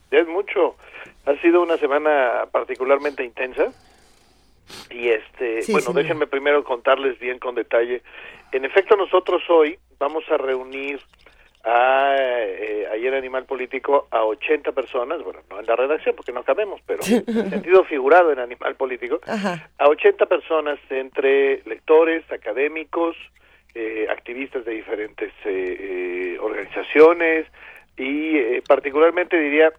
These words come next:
Speaker 1: con cuatro organizaciones. Vamos a trabajar con México Evalúa,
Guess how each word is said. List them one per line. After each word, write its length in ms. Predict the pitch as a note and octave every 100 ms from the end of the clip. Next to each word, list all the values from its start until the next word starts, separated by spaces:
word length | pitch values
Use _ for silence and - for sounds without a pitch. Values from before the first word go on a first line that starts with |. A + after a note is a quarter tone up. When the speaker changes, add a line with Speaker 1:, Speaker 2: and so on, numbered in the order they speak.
| -
Speaker 1:
con 160 | - B2+
cuatro 380 | C#3 D3 D3 C#3+
organizaciones. 640 | B2+ A#2+ C3 A#2 D#3+ C#3+
Vamos 200 | D3 D3
a 60 |
trabajar 500 | D#3 C#3 B2 - C#3 -
con 200 | B2+ B2
México 320 | D3 G3 D#3
Evalúa, 420 | B2+ A#2 C#3 B3+